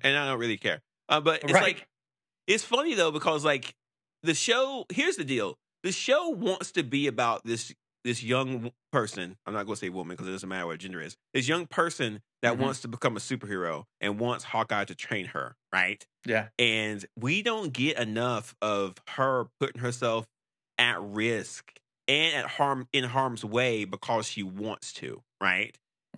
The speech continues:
Speaker 1: The
Speaker 2: Mm-hmm.
Speaker 1: show really doesn't want to t-, say to us, "She's crazy." You know, <laughs> like,
Speaker 2: Mm,
Speaker 1: you just don't,
Speaker 2: mm-hmm.
Speaker 1: "I'm not gonna fight a bunch of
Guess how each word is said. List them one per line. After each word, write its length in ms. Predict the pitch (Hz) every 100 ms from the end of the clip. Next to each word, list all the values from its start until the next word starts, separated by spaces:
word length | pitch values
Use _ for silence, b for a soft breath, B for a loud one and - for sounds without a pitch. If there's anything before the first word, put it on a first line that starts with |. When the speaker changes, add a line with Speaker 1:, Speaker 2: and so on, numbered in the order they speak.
| 127
Speaker 1:
The 120 | 120 139
Speaker 2:
Mm-hmm. 0 |
Speaker 1:
show 440 | 233 202 208 190
really 480 | 135 151 175 180 180
doesn't 420 | 151 147 139 120
want 260 | 120 120 107
to 80 | 107
t-, 180 | - -
say 360 | - 127 117 113
to 180 | - -
us, 400 | 98 90 - - _ _ -
"She's 640 | - 151 147 139 123 - -
crazy." 680 | - 101 95 85 - 53 - _ _ -
You 120 | 151
know, 100 | 160 - 202 -
<laughs> 180 | - 349
like, 340 | 170 - -
Speaker 2:
Mm, 260 | 247 226 214
Speaker 1:
you 80 | 233
just 220 | 311 240
don't, 220 | 294 269
Speaker 2:
mm-hmm. 80 | 220 _ -
Speaker 1:
"I'm 180 | 262
not 240 | 330 320 302
gonna 200 | 294 285
fight 240 | - 285
a 40 | 269
bunch 240 | 285
of 80 | 277